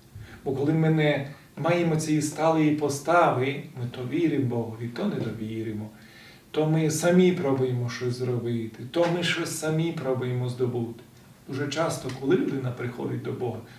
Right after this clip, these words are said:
ну, каже, бо не має вже на кого надіятись, немає ні на кого уповати. І тому це те, яке приважливо для всіх нас. Розуміти, коли ми довіряємо Богові,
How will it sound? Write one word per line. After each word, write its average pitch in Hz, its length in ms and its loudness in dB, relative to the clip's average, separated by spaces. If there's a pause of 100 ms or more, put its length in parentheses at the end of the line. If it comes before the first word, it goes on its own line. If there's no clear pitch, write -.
ну, 196 100 0
каже, 196 260 6
бо 185 120 10
не 175 260 6
має 147 320 4
вже 147 180 -4
на 139 120 -2
кого 120 240 -2
надіятись, - 680 -4 (320)
немає 160 400 2
ні 151 140 0
на 139 120 -4
кого 135 280 2
уповати. 127 600 -2 (720)
І - 20 -8
тому 160 220 -2
це 156 160 -2
те, 147 160 2
яке 147 440 0 (300)
приважливо 156 760 2
для 117 240 -4 (180)
всіх - 360 -10
нас. 117 380 -8 (440)
Розуміти, 151 520 -2
коли 143 220 -2
ми 156 340 2 (560)
довіряємо 151 640 0
Богові, 131 560 0